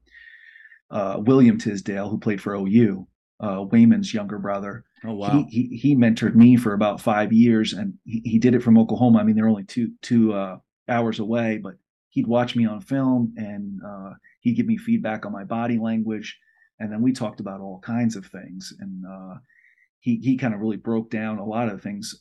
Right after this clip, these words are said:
Speaker 1: of, of what I struggled with and really helped me out a lot and build my confidence. And, um,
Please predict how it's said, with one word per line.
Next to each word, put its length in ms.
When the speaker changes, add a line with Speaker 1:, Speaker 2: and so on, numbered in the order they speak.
Speaker 1:
of, 100
of 180
what 140
I 60
struggled 440
with 280
and 100
really 220
helped 200
me 140
out 140
a 40
lot 360
and 120
build 200
my 120
confidence. 720
And, 320
um, 360